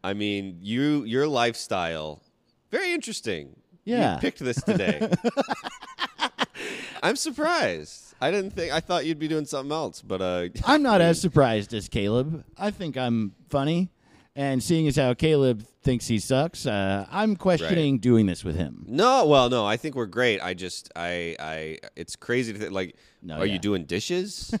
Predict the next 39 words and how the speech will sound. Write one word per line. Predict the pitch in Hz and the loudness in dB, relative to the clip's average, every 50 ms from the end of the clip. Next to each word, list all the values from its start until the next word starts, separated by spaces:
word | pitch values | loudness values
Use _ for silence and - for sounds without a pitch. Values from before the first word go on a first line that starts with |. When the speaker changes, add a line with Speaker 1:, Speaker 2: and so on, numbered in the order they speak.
| - 214 | -6 -8
Speaker 2:
<laughs> | - - 202 - | -12 -12 -10 -6
Speaker 1:
Are | 82 92 | -4 -4
you | - - - 98 | -2 0 0 0
on | 101 107 110 | 0 0 0
your | 110 104 95 | 0 -2 0
way | 90 92 95 104 | 0 0 0 0
somewhere? | 117 - - 151 147 151 151 156 160 165 175 185 175 214 - - 202 - - 190 - _ - 175 _ - | -2 -2 -6 -6 -4 -4 -4 -2 -2 -2 -4 -2 -2 -4 -2 -2 -6 -6 -6 -10 -12 _ -12 -16 _ -14
Speaker 2:
<laughs> | 180 - _ _ _ _ _ _ _ _ _ _ | -18 -18 _ _ _ _ _ _ _ _ _ _
Speaker 1:
Do | - 98 98 | -10 -6 -2
you | 101 101 101 101 98 | -2 0 0 0 -2
have | 92 95 87 98 98 | -2 -2 -4 -4 -2
your | 95 92 92 | -4 -4 -4
mask | 87 80 78 78 - - - 135 | -4 -6 -6 -6 -8 -4 -2 0
on? | 123 127 143 156 165 190 214 208 _ _ - - - - - - | 0 2 0 0 -2 -6 -10 -12 _ _ -20 -20 -20 -20 -20 -12
Speaker 2:
Yeah, | - 139 180 185 170 151 | -2 2 4 6 6 6
I | 151 | 6
hope | 160 214 240 - 233 | 4 2 0 0 -2
you | 185 | -4
do. | 131 117 113 101 87 85 87 101 127 - _ - | 0 0 0 0 0 -2 -2 -4 -6 -8 _ -6
Speaker 1:
Yeah. | - 113 98 85 76 73 78 - _ _ _ _ _ _ _ | -2 -2 0 0 -2 -6 -10 -16 _ _ _ _ _ _ _
Are | - 95 | -6 -4
you | 95 92 | -4 -2
making | 98 101 101 - 101 92 | -2 -4 -4 -6 -10 -16
coffee? | - 110 107 127 - - 214 208 254 262 - _ _ _ _ _ _ _ _ _ _ _ _ _ _ _ _ _ _ | -10 -10 -10 -10 -10 -12 -16 -16 -16 -18 -20 _ _ _ _ _ _ _ _ _ _ _ _ _ _ _ _ _ _
Speaker 2:
Yeah, | - 131 160 180 151 104 | -8 -6 -2 -2 -2 -2
what | 98 120 170 | -2 -4 -4
are | 202 208 202 | -4 -2 -2
you | 127 92 - | -4 -4 -4
doing? | |
Speaker 1:
Interesting. | - 69 - 92 82 73 67 - - - | -6 -6 -6 -6 -6 -8 -10 -14 -16 -16
What | 139 175 | -14 -12
are | 190 190 | -10 -10
you | 196 196 | -10 -10
doing? | 175 180 180 143 101 | -10 -8 -8 -8 -6
Speaker 2:
Yeah. | 185 180 107 82 65 - _ _ _ - | -6 -6 -6 -8 -10 -12 _ _ _ -8
Speaker 1:
Don't | - 156 170 - | -8 -8 -6 -6
stop. | - 127 123 139 147 - - _ _ _ _ _ _ _ _ _ _ _ _ _ - | -2 -2 0 0 0 -2 -4 _ _ _ _ _ _ _ _ _ _ _ _ _ 2
Speaker 2:
Don't | 214 208 - 277 294 | 4 4 4 2 -4
stop. | - - - 208 233 208 175 - | -4 -2 0 0 0 0 0 -2